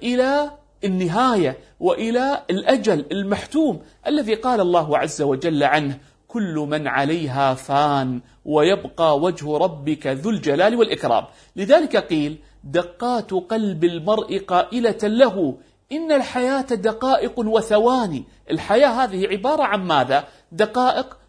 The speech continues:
وثواني وساعات، إما أن تملأها في خير أو تملأ في شر، والعياذ بالله. لذلك أيها الأحبة الأفاضل، كان نبينا صلى الله عليه وسلم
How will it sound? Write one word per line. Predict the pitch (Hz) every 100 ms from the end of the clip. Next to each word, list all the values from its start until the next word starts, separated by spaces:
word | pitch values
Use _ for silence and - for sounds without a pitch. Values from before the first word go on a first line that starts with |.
| -
وثواني | - 185 214 214 226 262 254 269 269 - -
وساعات، | 208 208 233 226 233 277 285 - _ - 330
إما | 349 302 -
أن | 269
تملأها | 269 262 269 240 254
في | 262 269
خير | - 269 311 339 330 - _ -
أو | 175 175 147
تملأ | 147 226 202 160 156
في | - - 160
شر، | - 214 214 - - _ -
والعياذ | 170 180 139 139 143 151 196 240
بالله. | 170 127 120 113 113 113 - - -
لذلك | 143 160 226 175 -
أيها | - 175 143
الأحبة | - - 156 143
الأفاضل، | - 135 156 151 135 131 131 _ _ -
كان | 190 214 180
نبينا | 156 147 190 170 147
صلى | 135 185 165
الله | 151 170 180 156
عليه | 147 175
وسلم | 160 185 165 147 151